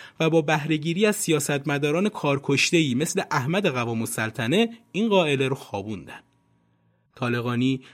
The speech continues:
سال هزار و سیصد و بیست و پنج همراه سید رضا زنجانی به نمایندگی از جامعه روحانیت و اتحادیه مسلمین به آذربایجان سفر می‌کنه.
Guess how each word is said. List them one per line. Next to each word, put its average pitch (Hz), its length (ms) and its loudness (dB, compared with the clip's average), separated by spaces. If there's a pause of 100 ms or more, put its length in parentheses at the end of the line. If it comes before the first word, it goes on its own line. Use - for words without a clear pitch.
سال 143 260 0
هزار 139 340 2
و 143 40 2
سیصد 143 360 -2
و 143 40 -2
بیست 135 260 -4
و 120 60 -2
پنج 180 420 0
همراه 151 380 0
سید 135 440 2
رضا 151 180 2
زنجانی 131 720 2 (300)
به 147 100 2
نمایندگی 160 680 2
از 180 180 2
جامعه 139 540 2
روحانیت 120 720 0
و 135 100 2
اتحادیه 156 720 0
مسلمین 127 640 0
به 156 100 0
آذربایجان 107 800 -2
سفر 104 400 -6
می‌کنه. 101 440 -12